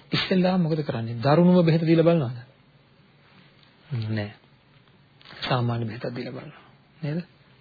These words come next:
අඩු වුනේ නැත්තම්? නේද? ආ, ඒකට අඩු වෙන්නේ නෑ. එහෙනම් තව බෙහෙතක් දීලා බලනවා.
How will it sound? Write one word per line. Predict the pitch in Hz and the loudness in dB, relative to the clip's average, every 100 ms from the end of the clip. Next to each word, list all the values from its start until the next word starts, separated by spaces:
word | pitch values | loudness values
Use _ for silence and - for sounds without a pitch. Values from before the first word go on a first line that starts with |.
| - | -6
අඩු | 139 147 | 0 2
වුනේ | 156 | 4
නැත්තම්? | 151 147 214 - _ _ _ _ _ _ _ _ _ _ _ _ _ | 2 -2 -6 -8 _ _ _ _ _ _ _ _ _ _ _ _ _
නේද? | 135 123 | -8 -6
ආ, | - 127 135 | -6 -6 0
ඒකට | 139 131 139 | 2 2 0
අඩු | 135 127 | 2 4
වෙන්නේ | 131 190 - - _ _ _ - | 6 4 2 -10 _ _ _ -14
නෑ. | 117 - | -14 -10
එහෙනම් | 156 127 185 - - _ _ _ _ _ _ _ | -4 0 -2 -4 -16 _ _ _ _ _ _ _
තව | - 156 165 | 6 10 8
බෙහෙතක් | - 135 131 123 | 6 2 2 0
දීලා | 123 117 | -2 -4
බලනවා. | - - 151 | -6 -12 -16